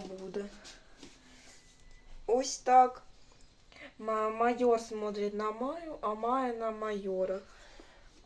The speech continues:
Ось так, зараз покажу, як я їх пересаджую.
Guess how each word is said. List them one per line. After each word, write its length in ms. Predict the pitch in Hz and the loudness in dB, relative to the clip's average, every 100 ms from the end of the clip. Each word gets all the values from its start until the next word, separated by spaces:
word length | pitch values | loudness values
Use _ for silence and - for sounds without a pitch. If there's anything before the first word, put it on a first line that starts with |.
| - - - - - - - - - - - | -20 -20 -20 -20 -20 -20 -20 -20 -20 -12 -4
Ось 180 | 240 233 | -4 -2
так, 300 | 233 226 214 | 0 0 2
зараз 400 | 214 233 254 262 - | 4 6 4 0 -2
покажу, 560 | 247 247 247 285 269 | 0 6 6 6 2
як 640 | 240 233 240 247 240 - 226 | 0 2 4 4 0 -4 -6
я 220 | 214 214 | 2 2
їх 260 | 226 233 240 | 2 -2 -4
пересаджую. 1040 | - 226 233 233 - 214 208 196 202 202 | 0 2 4 4 4 6 6 6 0 -6